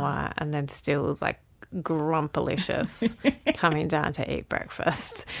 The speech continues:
Speaker 1: Whereas my kids both get up pretty quickly.
Speaker 2: Yeah.
Speaker 1: But Emily loves, as you mentioned, Emily loves to come in and have a snuggle, and
Speaker 2: Mm-hmm.
Speaker 1: I'm not allowed to be on my phone or doing anything else. I have to fully undivided attention for a little while. And whereas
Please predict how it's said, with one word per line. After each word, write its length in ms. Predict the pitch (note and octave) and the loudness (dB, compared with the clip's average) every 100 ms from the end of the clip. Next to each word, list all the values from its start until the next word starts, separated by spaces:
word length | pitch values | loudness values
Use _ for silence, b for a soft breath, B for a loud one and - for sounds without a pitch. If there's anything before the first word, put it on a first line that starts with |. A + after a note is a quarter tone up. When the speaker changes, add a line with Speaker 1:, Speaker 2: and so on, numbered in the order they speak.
| B | B
Speaker 1:
Whereas 220 | G#3+ G#3 | 8 12
my 180 | A3 A3+ | 10 10
kids 240 | C4+ A#3 | 8 6
both 320 | G#3+ F#3 F#3 - | 8 8 8 6
get 140 | F3+ | 8
up 180 | E3 - | 8 6
pretty 460 | - E3+ E3 D#3 - | 2 4 4 2 -2
quickly. 720 | - F#3 - - D#3+ - - | 0 0 0 -2 0 0 -2
Speaker 2:
Yeah. 180 | F3+ F3 - - | -2 -2 -6 0
Speaker 1:
But 140 | - - | 2 6
Emily 320 | F3 F3 F3 | 6 6 6
loves, 340 | F3 E3+ F#3 | 6 4 4
as 200 | - D#3+ | 2 4
you 100 | E3+ | 4
mentioned, 360 | E3 D#3 - D#3+ | 4 2 0 0
Emily 320 | - E3+ F3 | 2 2 2
loves 340 | E3+ E3 D#3+ D#3+ | 4 4 4 0
to 80 | - | -6
come 200 | - D#3+ | 0 2
in 100 | D#3+ | 2
and 100 | D3+ | 0
have 140 | D#3+ | 0
a 40 | |
snuggle, 840 | D#3 - D#3+ D#3 - D3+ D#3+ D3+ C#3 | -2 0 0 0 0 2 2 2 4
and 160 | - | 4
Speaker 2:
Mm-hmm. 200 | F#3+ F3+ G3 | 4 4 2
Speaker 1:
I'm 120 | D#3+ | 2
not 120 | D#3 | 4
allowed 200 | D3 D3 | 4 2
to 60 | D3 | 2
be 120 | D#3+ | 2
on 100 | D#3+ | 4
my 140 | D#3+ | 2
phone 380 | D#3+ E3 D#3+ D#3 | 2 0 2 2
or 100 | D3 | 2
doing 300 | D3 D3+ E3 | 0 0 2
anything 340 | E3+ E3+ E3+ | 0 0 0
else. 320 | D#3+ D3+ D3+ - | 2 2 0 -2
I 60 | |
have 140 | - - | -6 -4
to 160 | - - | -8 -8
fully 460 | - - E3+ E3+ D#3+ | -8 -2 0 2 2
undivided 520 | E3 E3+ E3 D#3 D3+ | 0 2 2 2 2
attention 640 | D3 C#3+ - E3 - E3+ E3 | 0 -2 0 -2 0 0 0
for 140 | - | 0
a 40 | |
little 200 | E3+ F3+ | 0 2
while. 420 | E3 D#3+ E3 E3+ E3+ B B B B - | 2 0 0 -2 -6 B B B B 0
And 400 | F3 E3+ D#3+ - | 4 4 4 2
whereas 420 | F3+ E3+ D#3+ D#3 | 6 8 8 4